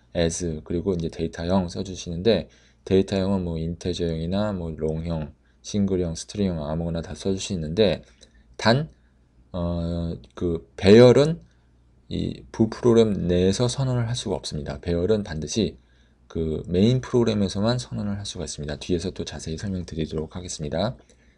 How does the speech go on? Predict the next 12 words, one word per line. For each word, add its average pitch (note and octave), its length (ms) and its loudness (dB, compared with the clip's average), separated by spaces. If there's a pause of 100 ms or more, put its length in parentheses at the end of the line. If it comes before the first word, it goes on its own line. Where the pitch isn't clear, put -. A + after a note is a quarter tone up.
(120)
그리고 G2 180 2
나서 G2 240 2
이제 E2+ 320 0 (320)
이 F#2+ 280 2
부 F#2+ 220 -4
프로그램에서 F#2 580 0
실행할 G#2 400 0
명령어를 E2 560 -2
안에다 D#2 280 -8
쭉 F#2 240 -4
써주시면 G2+ 500 -4
되고요. D#2+ 440 -2